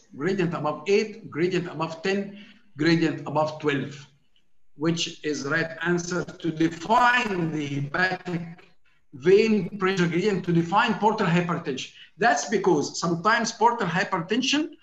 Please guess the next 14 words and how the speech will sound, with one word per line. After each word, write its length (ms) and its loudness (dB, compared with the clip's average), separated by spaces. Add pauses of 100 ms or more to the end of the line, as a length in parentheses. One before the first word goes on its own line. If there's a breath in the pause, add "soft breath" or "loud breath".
(140 loud breath)
might 420 2
be 100 0
contraindication 640 0
from 140 -2
the 60 -2
start 440 2
or 220 2
might 340 2
be 200 -6
a 60 0
worse 680 2
manifestation 680 -2 (140)
during 220 4
surgery. 500 -6